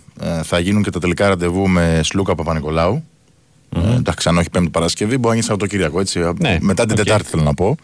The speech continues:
Speaker 2: Μμμ.
Speaker 1: γιατί τελειώνουν και οι διακοπές του Σλούκα, το πρώτο μέρος. Ε, και υπάρχει και επιστροφή της διοικητικής ηγεσίας του Ολυμπιακού που αυτή τη στιγμή απουσιάζει.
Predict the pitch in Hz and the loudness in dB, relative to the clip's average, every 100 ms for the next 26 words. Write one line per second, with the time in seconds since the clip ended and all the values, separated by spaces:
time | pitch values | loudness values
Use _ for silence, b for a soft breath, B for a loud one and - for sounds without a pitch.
0 | B B 113 110 120 87 87 90 90 85 | B B -8 -4 -2 -2 0 2 2 0
1 | 90 80 80 73 82 - 80 76 73 87 | 0 -2 -2 -4 -6 -4 -4 -2 -2 -2
2 | 78 78 - 73 87 76 80 80 73 - | 0 0 0 -2 0 2 2 2 -2 -8
3 | B B B B B B - 90 87 85 | B B B B B B 0 4 4 4
4 | 82 92 - 92 - 80 - 82 87 82 | 2 0 -2 -2 -2 -2 -2 -2 -2 0
5 | 78 - - 85 87 78 92 - 85 - | 0 -2 -2 -2 -2 -2 -2 0 -2 0
6 | 82 - 80 80 78 82 80 - 85 - | -2 0 0 0 0 -2 -2 -2 0 0
7 | - 82 85 156 | 2 2 2 0